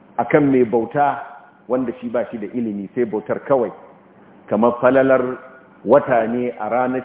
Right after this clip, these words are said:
cikar wata akan sauran taurari. Kuma malamai su ne magadan annabawa. Annabawa ba su bar gadon dukiya ba, zinari da azurfa, sun bar gadon ilimi ne, wanda duk ya ɗauki wannan ilimi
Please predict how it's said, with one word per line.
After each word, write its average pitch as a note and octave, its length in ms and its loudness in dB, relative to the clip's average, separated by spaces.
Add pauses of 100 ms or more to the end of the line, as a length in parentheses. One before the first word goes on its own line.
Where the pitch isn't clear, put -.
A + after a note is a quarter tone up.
cikar - 240 -6
wata C#3+ 380 -2 (380)
akan A2+ 280 -10
sauran G#2 320 -6
taurari. F2 400 -10 (1700)
Kuma A#2+ 220 6
malamai B2 640 4
su C#3 120 -2
ne A#2+ 120 -2
magadan G2+ 480 -4
annabawa. F2+ 520 -8 (840)
Annabawa B2+ 680 6
ba A2+ 120 -2
su G#2+ 80 -12
bar A#2+ 200 0
gadon A#2 560 0 (300)
dukiya G#2+ 640 -4
ba, F#2 220 -8
zinari A#2+ 440 0
da F#2+ 160 -6
azurfa, F#2 420 -10 (720)
sun B2 160 4
bar B2 140 6
gadon A2+ 420 2
ilimi G2 380 -4
ne, E2+ 120 -10 (720)
wanda A2+ 240 -2
duk F2+ 100 -14
ya C#3+ 260 4
ɗauki B2+ 340 -2
wannan A#2 400 -2
ilimi G#2+ 480 -4